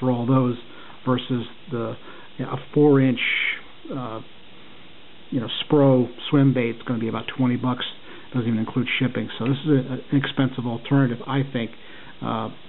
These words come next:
to the hard plastic baits. I mean, you can get four or five of these for the price of, price of one. Um, and again, I don't know how well they're gonna hold up, but,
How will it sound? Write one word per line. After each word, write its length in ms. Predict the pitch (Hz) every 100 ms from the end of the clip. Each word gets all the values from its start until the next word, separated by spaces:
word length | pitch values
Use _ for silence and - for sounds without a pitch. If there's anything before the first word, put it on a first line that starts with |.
| - -
to 300 | 127 120 113 - - -
the 80 | 120
hard 280 | 117 127 123
plastic 420 | 120 113 - 113
baits. 260 | 117 113 -
I 60 | 117
mean, 160 | 110
you 60 | 113 -
can 100 | 117
get 80 | -
four 140 | 131 117
or 60 | -
five 240 | 120 117
of 80 | 117
these 180 | 117 113 -
for 180 | 117 110
the 180 | - -
price 220 | - 123 110
of, 120 | 117 113 - - - -
price 180 | 127 -
of 100 | 113
one. 380 | 120 120 113 113
Um, 280 | 113 113 117
and 100 | 117
again, 240 | 113 117 113
I 60 |
don't 160 | 113 113
know 80 | 110
how 160 | 117
well 80 | 113
they're 100 | 120
gonna 240 | 120 113
hold 220 | 110 110 120
up, 160 | 113 - - - - - - -
but, 140 | 113